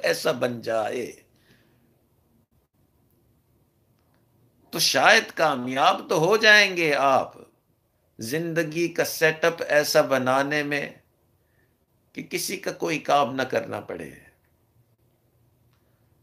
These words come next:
मगर अपने आप को अल्लाह की मदद से दूर कर लेंगे, अपने आप को आप अच्छे लोगों की फहरिस्त से निकाल देंगे।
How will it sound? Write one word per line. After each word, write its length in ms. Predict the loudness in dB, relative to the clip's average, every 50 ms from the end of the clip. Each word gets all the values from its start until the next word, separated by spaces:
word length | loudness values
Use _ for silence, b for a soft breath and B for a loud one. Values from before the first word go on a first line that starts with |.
| _
मगर 260 | -12 -8 -6 -6 -4 -2 -2
अपने 320 | -2 -2 -4 -2 -2 0
आप 340 | 2 4 4 4 4 4 0 0
को 80 | 0
अल्लाह 340 | 0 0 0 0 0 -2 -2
की 160 | -4 -8 -12 -8
मदद 380 | -8 -8 -8 -6 -8 -8 -8
से 180 | -8 -10 -10 -10
दूर 420 | -8 -6 -6 -6 -6 -6 -8 -10 -12
कर 140 | -14 -14 -12
लेंगे, 520 | -14 -16 -18 -20 -20 -20 -20 -20 -20 -20 -20 -20 -20 -20 _ _ _ _ _ _ _ _ _ _ _ _ _ _ _ _ _ _ _ _ _ _ _ _ -16
अपने 380 | -16 -16 -16 _ -18 -14 -12
आप 420 | -10 -4 -2 0 0 0 0 -4 -8
को 80 | -10 -10
आप 580 | -6 -4 -2 0 0 0 0 -2 -8 -16 -8 _
अच्छे 480 | -6 -6 -6 -8 _ -12 -10 -6 -6 -6
लोगों 580 | -4 -2 -2 -2 -2 -2 -2 -2 -2 -2 -2 -2
की 160 | -4 -6 -8 -8
फहरिस्त 720 | -8 -8 -2 2 2 2 4 4 0 2 0 -2 -2 -2
से 300 | -6 -6 -6 -6 -6 -6
निकाल 720 | -6 -8 -10 -8 -4 -2 0 2 2 2 2 0 0 -2 -4
देंगे। 520 | -4 -4 -4 -4 -6 -8 -12 -14 -14 -14